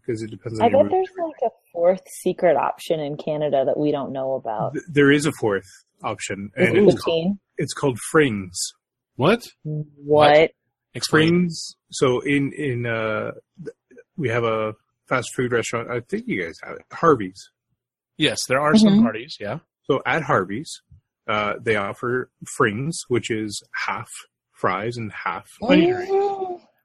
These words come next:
Speaker 1: So you get
Speaker 2: Fuck
Speaker 1: both.
Speaker 2: you. Are you kidding?
Speaker 3: <laughs> That's amazing.
Speaker 1: So yeah, I don't have to decide.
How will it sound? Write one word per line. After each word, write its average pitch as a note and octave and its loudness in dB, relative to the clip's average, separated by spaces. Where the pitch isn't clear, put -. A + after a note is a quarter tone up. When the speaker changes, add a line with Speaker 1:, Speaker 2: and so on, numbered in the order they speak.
Speaker 1:
So - -4
you B2+ 2
get C#3+ 6
Speaker 2:
Fuck F#3 8
Speaker 1:
both. - -12
Speaker 2:
you. E3 2
Are E3+ 2
you E3+ 0
kidding? F3+ 4
Speaker 3:
<laughs> - 2
That's - 2
amazing. B2 2
Speaker 1:
So - 0
yeah, G#3 6
I G3+ 6
don't G3+ 4
have A#3 0
to F3+ -4
decide. F2 -6